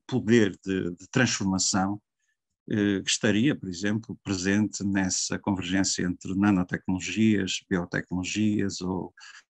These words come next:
eh, as tecnologias da comunicação e informação, eh, e, por sua vez, também da sua convergência com,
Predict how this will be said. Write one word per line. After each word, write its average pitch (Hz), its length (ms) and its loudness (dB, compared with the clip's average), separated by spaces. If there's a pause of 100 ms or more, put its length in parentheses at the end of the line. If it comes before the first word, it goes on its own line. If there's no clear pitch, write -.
(480)
eh, 90 600 0
as - 180 -4
tecnologias 92 540 0
da 92 100 -4
comunicação 92 500 0
e 92 40 -2
informação, 104 720 2 (760)
eh, 120 460 4
e, 135 120 0 (120)
por - 80 -8
sua 123 240 4
vez, 104 200 2
também 110 480 0
da 107 120 -4
sua 104 320 -6
convergência 101 840 -2
com, 104 440 0